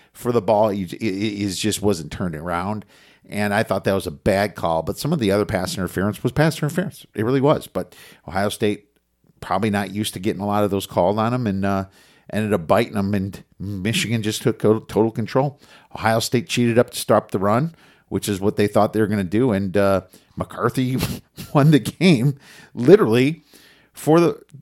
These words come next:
the Wolverines. You know, it was all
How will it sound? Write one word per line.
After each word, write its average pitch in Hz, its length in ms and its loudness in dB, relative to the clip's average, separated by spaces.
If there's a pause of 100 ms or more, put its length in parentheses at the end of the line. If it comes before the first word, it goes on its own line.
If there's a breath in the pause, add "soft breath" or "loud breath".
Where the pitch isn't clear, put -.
the 143 220 2
Wolverines. 156 640 0 (140)
You 110 120 -6
know, 135 100 0
it 135 60 6
was 120 160 2
all 110 600 0